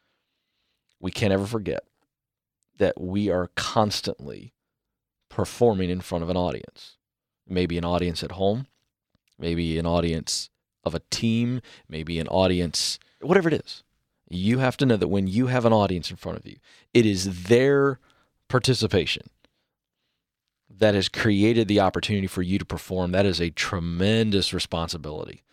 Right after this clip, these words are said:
And I think when we think that way, we're gonna bring our best. We're gonna make sure that we are operating in our strengths. And I just think there's so much to chew on there. So that's something I'm gonna be penciling in, in my Moleskine journal,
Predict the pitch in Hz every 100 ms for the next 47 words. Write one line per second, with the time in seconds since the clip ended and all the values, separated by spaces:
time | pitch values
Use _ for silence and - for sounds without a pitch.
0 | _ _ _ 95 92 98 92 90 101 110
1 | - 127 127 - 104 87 82 87 78 76
2 | - _ - 98 90 92 95 82 78 101
3 | 101 - - 82 80 82 - 90 71 80
4 | - 90 104 110 107 101 104 101 95 -
5 | 104 98 - - - - _ _ - _
6 | _ _ 95 87 85 - 95 101 92 90
7 | - 92 82 90 - - - 104 98 85
8 | - - - 98 92 90 90 87 - 90
9 | - - - 78 120 - 156 135 117 135
10 | 113 101 90 _ _ _ _ _ _ -
11 | 101 - 165 - 165 143 139 143 147 147
12 | _ _ - 107 104 110 120 123 123 127
13 | - 131 113 117 127 123 117